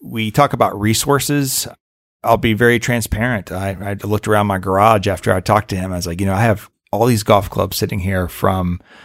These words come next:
from my son that are not earning anything for anybody right now. He's, he's outgrown them."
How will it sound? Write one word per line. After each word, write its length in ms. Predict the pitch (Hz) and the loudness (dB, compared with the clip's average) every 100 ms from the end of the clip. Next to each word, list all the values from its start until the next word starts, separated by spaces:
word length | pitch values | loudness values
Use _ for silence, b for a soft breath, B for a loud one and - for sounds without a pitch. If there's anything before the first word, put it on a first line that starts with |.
| b b _ | b b _
from 220 | 113 101 | 2 4
my 180 | 101 98 | 4 4
son 600 | - 107 98 87 87 b b b b | 4 4 4 2 -2 b b b b
that 160 | - 92 | -2 0
are 260 | 90 87 - _ _ _ - | 0 -2 -8 _ _ _ -2
not 320 | 107 107 - | 2 2 2
earning 340 | 101 95 92 | 0 2 0
anything 720 | 90 90 - - - 101 101 _ | 0 -2 -2 -4 -4 -4 -8 _
for 160 | - 95 | 0 0
anybody 440 | 98 98 95 95 | 0 0 2 2
right 200 | 104 107 | 2 2
now. 300 | 104 95 90 | 0 0 0
He's, 180 | 95 98 - | -2 -2 0
he's 220 | 104 107 | 2 4
outgrown 420 | 98 95 98 92 | 2 2 2 2
them." 220 | 90 90 | 0 -4